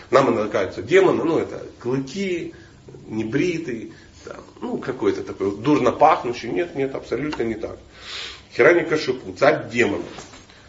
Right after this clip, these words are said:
возжелал стать непобедимым для врагов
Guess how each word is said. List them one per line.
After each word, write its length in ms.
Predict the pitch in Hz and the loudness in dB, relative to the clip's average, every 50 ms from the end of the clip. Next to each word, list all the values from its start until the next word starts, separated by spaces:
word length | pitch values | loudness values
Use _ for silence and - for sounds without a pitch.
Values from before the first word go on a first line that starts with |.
| - - - - - - - - - - - | -20 -20 -20 -20 -20 -20 -20 -20 -20 -10 0
возжелал 800 | 113 - 165 170 156 - - 147 175 170 165 170 185 208 214 196 | 6 6 6 6 6 2 2 6 6 8 10 10 10 10 8 6
стать 420 | - - - 180 185 196 190 - | 2 2 4 6 6 4 4 2
непобедимым 1000 | 180 175 - 165 160 160 165 175 156 147 185 202 196 175 139 110 - - - - - | -2 -2 0 0 0 0 -2 -4 -6 -4 0 0 2 4 4 2 2 0 -6 -12 -14
для 260 | 104 107 123 139 147 | -4 2 4 6 6
врагов 580 | 135 135 131 131 135 117 123 143 165 175 - | 6 6 4 2 2 2 0 2 2 0 -2